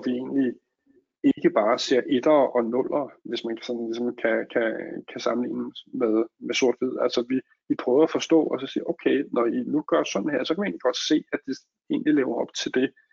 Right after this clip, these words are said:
som i sidste ende jo, øh, er, er formålet med, med, hvad det er for noget." Og så, øh, og så, og så lytter vi os frem til, til, til resten.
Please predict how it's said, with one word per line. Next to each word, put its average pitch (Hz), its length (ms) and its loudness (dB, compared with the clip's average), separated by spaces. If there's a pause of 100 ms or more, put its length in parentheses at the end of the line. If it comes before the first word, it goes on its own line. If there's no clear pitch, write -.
(360)
som 123 240 2
i 113 60 4
sidste 127 320 -2
ende 123 220 0
jo, 120 280 2
øh, 117 440 -2
er, 120 200 2 (220)
er 127 160 2
formålet 127 520 0
med, 117 200 -2 (440)
med, 131 100 0
hvad 117 120 2
det 113 100 -2
er 113 160 2
for 131 60 -2
noget." 127 260 0
Og 127 120 0
så, 160 160 2 (280)
øh, 120 380 2
og - 140 -6
så, 131 220 -2 (120)
og - 60 -4
så 143 100 0
lytter 131 220 2
vi 131 120 0
os 120 120 -2
frem - 160 -8 (120)
til, - 100 -6 (120)
til, - 320 0
til - 100 -6
resten. - 380 -8